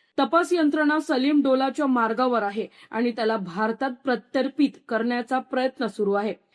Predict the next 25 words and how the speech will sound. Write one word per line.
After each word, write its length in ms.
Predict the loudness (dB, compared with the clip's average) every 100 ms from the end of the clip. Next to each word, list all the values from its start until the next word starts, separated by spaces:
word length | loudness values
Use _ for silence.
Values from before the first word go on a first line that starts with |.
| _ 0
ईडीने 300 | 4 4 2
मनी 300 | 0 0 0
लॉन्ड्रिंग 400 | 0 0 -2 -4
प्रकरणी 460 | -4 -4 -2 -2 -2
संबंधित 540 | -2 -2 0 0 0 -2
व्यक्तींविरुद्ध 800 | -4 -4 0 4 4 2 -2 -4
गुन्हा 360 | -2 0 0
दाखल 300 | -2 -4 -4 -4
केला 200 | -4 -2
आहे. 220 | -4 -6 -10 _ _ _ -4
इतकंच 380 | -2 0 -2
नाही, 320 | 0 0 0 -2 -8 -20 -6 -2
तर 80 |
आज 300 | 0 0 0 0
ईडीने 380 | 0 4 4 4
देशभरात 680 | 0 -4 -4 -4 -2 -2 -2 -6 -4
एकूण 340 | -4 0 -2
पंधरा 380 | 0 -2 0 0
ठिकाणी 380 | 0 0 0 0 0
छापेमारी 460 | -2 0 0 2
केली 280 | 0 0 0
आहे. 180 | -2 -4 -10 _ _ _ _
यात 200 | 0 4
नवी 360 | 4 4 4 4
दिल्ली, 380 | 4 4 4